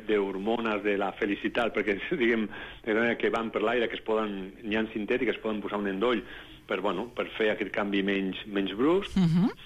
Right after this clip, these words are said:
Speaker 1: Vale? I amb el tema dels, dels, dels altres animals, que parlem d'aquests animals exòtics, bueno, aquest canvi de vegades no és tan, no és tan important, perquè pensa que aquests animals, parlo de rèptils, parlo de, de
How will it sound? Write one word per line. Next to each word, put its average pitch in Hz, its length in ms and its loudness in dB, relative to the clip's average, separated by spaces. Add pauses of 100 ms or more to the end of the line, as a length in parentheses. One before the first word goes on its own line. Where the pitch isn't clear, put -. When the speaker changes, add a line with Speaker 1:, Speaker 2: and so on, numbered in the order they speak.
(300)
Speaker 1:
Vale? 120 220 2
I 175 140 2
amb 135 140 2
el 135 80 0
tema 175 240 2
dels, 175 240 0
dels, 143 320 0
dels 123 200 0
altres 151 200 0
animals, 143 400 2 (460)
que 143 100 0
parlem 135 320 -2
d'aquests 127 240 0
animals 123 240 -2
exòtics, 117 400 0 (300)
bueno, 143 240 2
aquest 147 180 0
canvi 160 240 0
de 156 80 4
vegades 135 280 2
no 139 120 2
és 110 80 -2
tan, 117 220 0 (100)
no 120 120 -6
és - 40 -8
tan 127 160 -2
important, 120 480 0
perquè 117 300 0 (180)
pensa 139 200 0
que 143 100 0
aquests 135 100 0
animals, 127 320 0 (100)
parlo 123 220 0
de 117 120 4
rèptils, 123 680 0
parlo 117 340 0
de, 113 140 4 (1200)
de 113 400 2